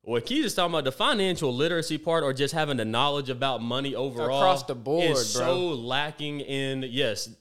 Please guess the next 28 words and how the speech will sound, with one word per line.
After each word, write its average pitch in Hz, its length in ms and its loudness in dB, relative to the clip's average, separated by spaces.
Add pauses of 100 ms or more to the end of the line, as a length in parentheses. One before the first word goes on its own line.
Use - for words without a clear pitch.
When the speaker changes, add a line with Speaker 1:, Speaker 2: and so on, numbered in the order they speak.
(120)
Speaker 1:
very 170 260 0
much 143 240 -4
lacking 139 360 -2
in 123 80 -8
our 135 140 -2
community. 135 440 -6
That's 123 220 -4
something 131 300 -4
that, 123 240 -2 (1200)
I 156 80 -6
mean, 175 140 -2
we 220 120 -4
got 165 260 0
eighteen, 180 440 -2
nineteen, 165 360 -4
twenty-year-olds 156 520 -2
that 131 140 -2
don't 151 180 -2
have 143 180 -6
a 101 40 -6
clue 185 360 -4
about 120 280 -2
credit 127 240 -2
in 120 80 0
Speaker 2:
For 196 80 0
sure. 165 80 2
Speaker 1:
today's 123 220 0
society. 120 440 -4